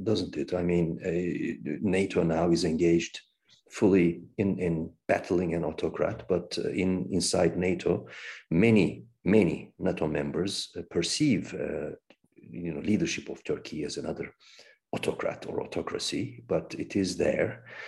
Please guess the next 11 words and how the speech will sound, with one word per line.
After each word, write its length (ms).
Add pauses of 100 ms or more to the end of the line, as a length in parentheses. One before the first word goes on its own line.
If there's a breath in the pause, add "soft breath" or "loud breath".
(220 loud breath)
and 180
it 140
is 360 (380)
sort 180
of 220 (220)
causing, 680 (640 loud breath)
uh, 60
internal 680
crisis. 800
That 180
is 460